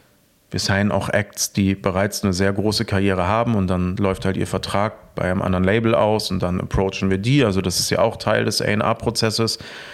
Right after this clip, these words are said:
Da braucht man dann nicht mehr groß jemanden zu entdecken. Klassisch Newcomer entdecken oder scouten, ähm, ja, ich glaube, es ist eine Mischung aus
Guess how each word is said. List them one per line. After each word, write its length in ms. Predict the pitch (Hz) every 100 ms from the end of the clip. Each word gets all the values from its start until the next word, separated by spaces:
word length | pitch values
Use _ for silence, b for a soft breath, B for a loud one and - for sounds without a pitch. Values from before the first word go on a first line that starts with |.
| B
Da 80 | 98
braucht 200 | 90 95
man 120 | 107
dann 100 | 95
nicht 160 | 98 101
mehr 120 | 101
groß 280 | 95 98 95
jemanden 300 | 101 95 92
zu 140 | - 90
entdecken. 560 | 90 107 110 120 123 B B B B B B B -
Klassisch 480 | - 113 120 117 -
Newcomer 800 | 117 123 156 - 131 131 127 127
entdecken 680 | - 104 113 139 - 143 131
oder 200 | 117 107
scouten, 960 | 101 - 104 113 143 - 127 123 120 - -
ähm, 800 | 104 101 101 104 101 98 98 - _ - - - - -
ja, 200 | 90 104
ich 160 | 98 -
glaube, 220 | 101 110
es 120 | 104
ist 100 | 107
eine 100 | 104
Mischung 400 | 104 110 127 110
aus 640 | - 98 95 92 - -